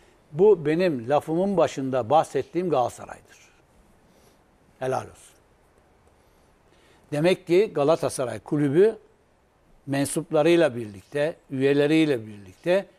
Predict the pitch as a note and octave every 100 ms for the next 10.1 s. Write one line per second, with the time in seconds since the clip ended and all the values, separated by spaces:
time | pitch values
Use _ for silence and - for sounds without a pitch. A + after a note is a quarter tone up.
0 | _ - - G#3+ E3+ C3+ C3+ F3 - C#3
1 | C3+ B2 C3+ E3+ D#3 B2 - A#2 A#2+ C3+
2 | A2+ B2+ C3 A2 F2+ - _ _ _ _
3 | _ _ _ _ _ _ _ _ _ -
4 | C#3 D#3 C3+ G2+ - G#2+ - B2+ G#2 G#2+
5 | G2 G2 - G#2 G#2 G2 F#2+ G2+ D#3 C#3+
6 | _ _ _ _ _ _ _ _ _ _
7 | _ - F#3 F#3 C3 - E3+ F3+ D#3+ C#3
8 | A2+ F#2 - _ _ _ - D#3 D#3 E3
9 | D3 D3+ E3 D3+ C#3+ D3 - C3+ B2+ -
10 | -